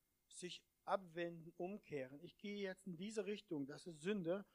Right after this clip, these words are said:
Und wenn der Herr kommt und spricht und mein Herz überführt, dann, dann kehre ich um. Dann gehe ich nicht mehr diesen Weg. Und ich habe eine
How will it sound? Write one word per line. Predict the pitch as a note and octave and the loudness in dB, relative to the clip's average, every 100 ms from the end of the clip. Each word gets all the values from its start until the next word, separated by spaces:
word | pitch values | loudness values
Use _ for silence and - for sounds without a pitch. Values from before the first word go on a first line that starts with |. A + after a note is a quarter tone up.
| - - | -20 -6
Und | D3 | -2
wenn | F3 G3+ | 0 0
der | G3 | 0
Herr | F3 F3+ | 0 -4
kommt | - G#3 G#3 | -2 -2 -2
und | F#3 - | -2 -4
spricht | - G3+ - | -2 -4 -2
und | E3+ | -2
mein | E3+ | -2
Herz | F3 F3 | -2 -2
überführt, | F#3 E3+ - G#3 F#3+ | -2 -2 0 4 6
dann, | G3 G#3 _ _ _ _ _ _ _ _ _ _ _ _ _ _ - | 6 4 _ _ _ _ _ _ _ _ _ _ _ _ _ _ -20
dann | - E3 | -18 -8
kehre | - A3+ A3+ | 2 4 4
ich | - | 10
um. | B3 D4 F#3+ - _ _ _ _ _ _ _ _ _ _ _ - | 12 12 12 6 _ _ _ _ _ _ _ _ _ _ _ -2
Dann | D#3+ E3+ | -2 0
gehe | A3+ | -4
ich | - | -4
nicht | B3 C4 - | -6 -8 -4
mehr | C4+ | -4
diesen | F#3+ E3 F3 | -4 -4 -4
Weg. | D#3 C#3+ C3+ - - _ - | -2 -2 -4 -20 -20 _ -12
Und | D#3 | -10
ich | D#3+ G3 | -6 -4
habe | G3 F#3+ | -2 -2
eine | F3+ | -4